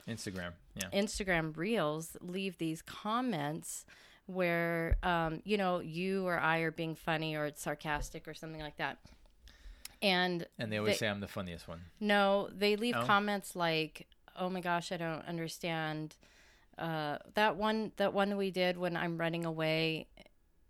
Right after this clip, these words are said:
Speaker 2: um, from you 'cause you texted me something sexy. You're like, "Hey, come in the Marriage Lab." And I was running away, and everybody, and there were several people that are like, "He needs to find a new
Speaker 1: <laughs>
Speaker 2: wife." And I'm like, "Okay,
Speaker 1: It's a
Speaker 2: first
Speaker 1: joke,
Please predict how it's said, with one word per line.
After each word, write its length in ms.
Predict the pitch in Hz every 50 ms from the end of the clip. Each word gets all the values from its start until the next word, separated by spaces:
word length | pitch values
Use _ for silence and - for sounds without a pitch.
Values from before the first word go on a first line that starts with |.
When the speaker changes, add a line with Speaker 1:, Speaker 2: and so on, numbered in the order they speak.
| _ _ - 185
Speaker 2:
um, 280 | 175 170 165 160 156
from 240 | 156 - 175 160 160
you 300 | 151 151 156 156 151 151
'cause 200 | 156 - 175 156
you 80 | 160 151
texted 360 | - 160 156 - - - 156 160
me 100 | 156 151
something 400 | - - 160 151 - 156 147 143
sexy. 840 | - 147 143 139 - - - 151 147 147 143 143 143 143 147 170
You're 160 | - - 156 151
like, 200 | 147 143 143 -
"Hey, 240 | 175 175 170 160
come 180 | 156 - 180 170
in 80 | 175 170
the 60 | 165
Marriage 320 | 160 156 156 156 147 -
Lab." 420 | 160 151 147 143 143 143 143 143 - - - - - _ -
And 100 | 175 165
I 120 | 156 156
was 260 | 151 - 175 160 147 151
running 300 | 160 156 151 156 156 151
away, 380 | 147 147 151 147 143 147 151
and 140 | 160 156 160
everybody, 520 | 151 160 160 160 160 156 156 151 147 147 - - - - - - - -
and 160 | 190 202 208
there 80 | 214
were 60 | 214 202
several 300 | - - 240 226 233 220
people 280 | - 233 202 - 202 185
that 80 | 185 180
are 80 | 175
like, 240 | 170 165 156 156 -
"He 120 | - 247
needs 220 | 247 247 240 220 -
to 60 | - -
find 280 | - - 214 208 208
a 60 | 208 202
new 160 | 202 202 196
Speaker 1:
<laughs> 120 | 190 190
Speaker 2:
wife." 280 | 190 180 156 147 - - -
And 160 | - 180 180
I'm 160 | 180 180 180
like, 400 | 180 175 165 151 143 - - - _ - - - - _ - _ _ -
"Okay, 220 | 196 180 202 196
Speaker 1:
It's 80 | 170 -
a 80 | 127 120
Speaker 2:
first 440 | 104 220 247 285 302 294 285
Speaker 1:
joke, 20 | 262